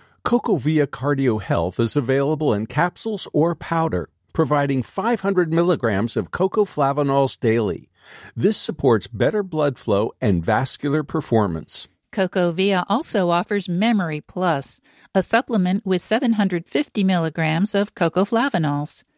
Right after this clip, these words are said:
Speaker 2: This product is backed by four different clinical studies demonstrating significant improvement in several aspects of memory.
Speaker 1: Cocovia flavanols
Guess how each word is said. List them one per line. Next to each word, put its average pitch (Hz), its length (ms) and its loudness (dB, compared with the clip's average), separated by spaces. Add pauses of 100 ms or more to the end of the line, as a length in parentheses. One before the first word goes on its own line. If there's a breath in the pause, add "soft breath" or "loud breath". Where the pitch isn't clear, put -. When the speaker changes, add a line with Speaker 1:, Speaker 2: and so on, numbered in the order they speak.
(280 soft breath)
Speaker 2:
This 170 200 0
product 220 520 0
is 170 160 0
backed 208 500 0
by 147 240 0
four 190 560 -2
different 208 420 -2
clinical 226 460 0
studies 170 560 -2 (340 soft breath)
demonstrating 247 680 0
significant 233 760 -2
improvement 175 680 0
in 160 220 -2
several 175 480 -2
aspects 147 580 -2
of 196 140 0
memory. 156 480 -2 (340 soft breath)
Speaker 1:
Cocovia 160 640 2
flavanols 113 840 0